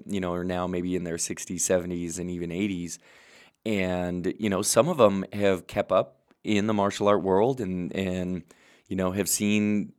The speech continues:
how things have changed, and they've d-, adapted their skill sets to,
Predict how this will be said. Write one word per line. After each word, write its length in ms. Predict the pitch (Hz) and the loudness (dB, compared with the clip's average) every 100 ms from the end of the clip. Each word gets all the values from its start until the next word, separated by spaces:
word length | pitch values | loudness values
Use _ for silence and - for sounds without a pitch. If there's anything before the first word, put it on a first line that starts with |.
| - 95 | -18 -10
how 240 | 95 95 | -2 -2
things 260 | - 104 92 | -2 -6 -6
have 120 | 80 | -10
changed, 540 | - 98 113 127 - | -4 -2 -2 -4 -6
and 160 | 92 87 | -6 -4
they've 200 | 87 71 | -4 -4
d-, 160 | 87 85 - | -8 -8 -8
adapted 640 | 90 95 85 - 107 87 | -6 -2 -2 -4 -8 -4
their 160 | 87 98 | -2 -2
skill 280 | - 98 107 | -2 -4 -4
sets 380 | - 110 - | -2 -2 -2
to, 440 | - 104 98 98 | -6 -2 0 0